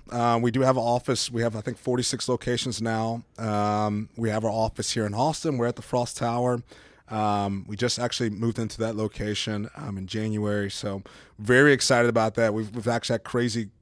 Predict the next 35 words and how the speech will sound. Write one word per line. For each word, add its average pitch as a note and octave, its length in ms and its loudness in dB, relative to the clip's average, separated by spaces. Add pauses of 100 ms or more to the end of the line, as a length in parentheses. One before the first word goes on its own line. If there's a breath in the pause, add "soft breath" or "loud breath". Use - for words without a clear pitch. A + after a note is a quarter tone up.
kinda B2+ 180 -4
crazy A#2+ 300 -2
growth. G#2+ 260 0
We've A2+ 140 0
moved A#2 240 0
three A#2+ 240 -4
offices A2 500 -2
in G2 120 -8
five G#2+ 260 -6
years. F#2+ 360 -14 (420 loud breath)
Um, G2+ 360 0
so G#2 440 0
we, G#2 160 -2
we've G2+ 220 -10
had A2+ 200 -4
to G#2+ 100 -8
really G#2 240 -2
expand. F#2 520 -8
So, G#2 340 0 (320 loud breath)
um, G2+ 640 0 (100)
but A2 240 2 (340)
the A#2+ 60 -2
company's C#3+ 320 2
growing. C3+ 480 4
We're, B2+ 140 2
we're B2 100 0
growing B2+ 280 4
in A#2+ 80 0
the A2+ 60 0
right A#2 200 2
direction. A2 680 0 (100)
Um, G2+ 520 -2
you A2 80 -10
know, G#2 140 -2
we'll A2 300 -6